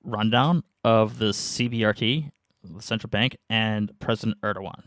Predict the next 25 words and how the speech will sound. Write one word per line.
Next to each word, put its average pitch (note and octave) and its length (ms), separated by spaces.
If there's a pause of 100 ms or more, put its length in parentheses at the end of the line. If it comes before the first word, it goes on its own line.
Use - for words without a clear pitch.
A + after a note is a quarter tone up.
(120)
just - 220
for A2+ 120
those G#2+ 260
who G2+ 80
might G2+ 180
not - 160
know. - 240 (1000)
First G#3+ 380
of B2 80
all, - 240
President G#3 360
Erdogan, C3 600 (1120)
you C3 320
need C#3 140
to - 80
understand, A2+ 480
he C3+ 260
despises C#3 1080 (160)
high A#2 400 (100)
interest G#2+ 380
rates. - 340 (800)
And B2 280
great, G#2 240 (240)
who A#2+ 80
doesn't, - 340